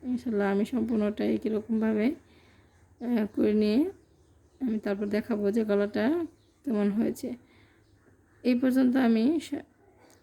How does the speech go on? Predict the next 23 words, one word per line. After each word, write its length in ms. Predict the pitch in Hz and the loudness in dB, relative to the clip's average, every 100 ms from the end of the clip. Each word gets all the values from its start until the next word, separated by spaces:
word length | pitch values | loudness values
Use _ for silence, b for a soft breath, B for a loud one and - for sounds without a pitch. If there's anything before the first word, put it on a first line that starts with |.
| b b _ _ - | b b _ _ -4
এই 80 | 226 | 0
পর্যন্ত 360 | 240 233 233 | 4 2 4
নেওয়ার 280 | 247 233 226 | 4 4 2
পর 260 | 220 214 247 | 0 -2 -2
শেষ 340 | - 247 - | -2 -4 -2
রাউন্ডটা 340 | 220 214 220 | -2 -2 -2
আমি 240 | 214 254 370 - | 0 0 -2 -4
দেখাবো। 500 | 233 - 220 240 359 - b b b b b _ _ _ _ | -6 -4 -4 -4 -6 -8 b b b b b _ _ _ _
শেষ 300 | - 240 233 | -10 -6 -4
রাউন্ডটা 540 | 226 208 220 208 269 359 - - _ _ _ _ _ _ _ _ - | -2 0 0 0 0 -2 -8 -20 _ _ _ _ _ _ _ _ -16
ফিরে 280 | - 226 214 | -4 0 0
এসে 300 | 220 269 254 311 381 - - _ - | 0 -2 -2 -2 -6 -20 -20 _ -18
সম্পূর্ণ 400 | - 226 220 202 | -4 -2 2 0
শেষ 260 | 214 247 - | 0 -4 -2
করে 220 | 311 240 | 0 0
শেষ 300 | 240 277 240 | 0 -6 -4
রাউন্ডে 460 | 233 220 226 240 - b b b b _ 254 | -2 -2 -2 -2 -4 b b b b _ -4
দেখাবো। 420 | 302 302 285 320 | -4 -2 -2 -2
তখন 460 | 240 240 - 240 349 - - _ - | -2 -6 -2 -2 -2 -6 -20 _ -8
আমার 200 | 302 208 | -2 0
ভিডিওর 300 | 214 208 220 | 0 0 0
সাথে 300 | 240 226 226 | 0 -2 -4
থাকেন, 520 | 254 277 - 240 330 | -4 -6 -2 -2 -2